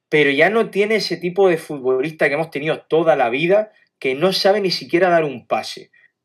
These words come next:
Es que, eh, eso es alucinante, eso es muchísimo decir en segunda división, que tú puedas estar,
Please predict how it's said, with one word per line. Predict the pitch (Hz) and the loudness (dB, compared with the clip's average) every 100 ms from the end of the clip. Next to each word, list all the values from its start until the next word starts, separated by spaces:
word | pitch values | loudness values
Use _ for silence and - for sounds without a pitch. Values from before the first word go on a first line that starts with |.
| _ | _
Es | 113 - | -16 0
que, | 190 180 147 | 0 0 -2
eh, | 131 - | -2 -2
eso | 123 120 - | -6 -4 0
es | 170 240 | 2 2
alucinante, | 247 175 113 113 185 165 | 0 -8 -8 -8 -6 -4
eso | 185 | -4
es | 220 | -4
muchísimo | 226 - - 156 - 220 | -4 -6 -8 -8 -6 -4
decir | 120 - - 190 | -6 -8 -2 -2
en | 196 | -2
segunda | - 127 117 | -8 -8 -6
división, | 113 117 - 127 | -6 -6 -8 -10
que | - | -12
tú | - | -4
puedas | 165 214 220 | 2 4 4
estar, | 220 170 127 | 2 0 0